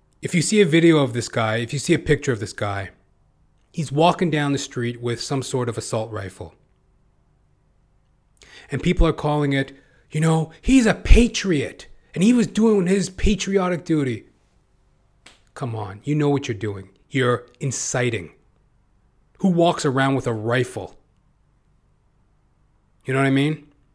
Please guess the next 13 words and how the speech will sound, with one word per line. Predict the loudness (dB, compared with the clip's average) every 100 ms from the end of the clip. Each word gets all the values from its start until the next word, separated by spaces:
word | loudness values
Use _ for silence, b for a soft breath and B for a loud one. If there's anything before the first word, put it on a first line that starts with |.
| _ _ -10
It's | 2
not | 6 6
as | 4
if | 2
they | 2 -2
came | 0 0
up | 0
to | 0 -2
his | 0
house | 2 2 2 -2 -4 -8 _ _ _ _ _ _ _ _ _ -2
and, | 0 2 0 -4 -10 -20 _ _ _ _ _ _ _ _
you | -4 -2
know | 0 -2 -2 -4 -8